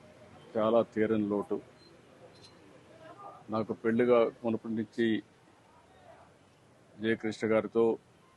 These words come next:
అదే మరిగా ఆవిడతో పరిచయం ఉండేది. మా పెళ్లి విషయంలో కూడా వీరే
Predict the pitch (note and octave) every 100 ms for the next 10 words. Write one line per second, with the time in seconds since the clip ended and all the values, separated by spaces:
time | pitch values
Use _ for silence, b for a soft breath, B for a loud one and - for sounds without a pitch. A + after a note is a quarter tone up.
0 | _ - A#2 A2+ A2+ A2 A2 G#2+ G2+ A2+
1 | G#2+ G2+ - _ - G#2 - G#2+ G#2 G#2
2 | G#2+ D#3 _ _ _ _ _ _ _ _
3 | _ _ _ _ _ - A2 - G#2+ A2+
4 | G#2+ - A2 G#2+ A2 A2+ G2+ - _ _
5 | _ - _ _ _ - - - - _
6 | G#2 A2+ A#2+